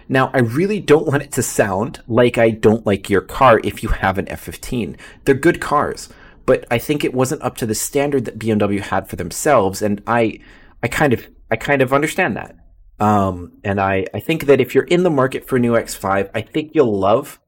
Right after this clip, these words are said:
the new G L five. So I recommend giving it a try. Go to your local B M W dealership. Uh,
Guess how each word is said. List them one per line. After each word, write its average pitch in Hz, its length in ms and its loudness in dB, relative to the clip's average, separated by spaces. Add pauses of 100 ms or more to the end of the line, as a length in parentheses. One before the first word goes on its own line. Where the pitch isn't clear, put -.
(440)
the 117 100 2
new 104 720 0 (500)
G 107 200 0
L 95 80 4
five. - 380 -8
So - 200 -2
I 117 100 4
recommend 127 500 -2
giving 104 280 -2
it 101 80 -4
a 101 40 -6
try. 151 360 -2
Go 120 240 0
to 120 60 0
your 117 140 0
local 110 260 -4
B 104 100 -4
M 95 100 -2
W 101 280 -2
dealership. 98 520 -4 (540)
Uh, 85 240 -6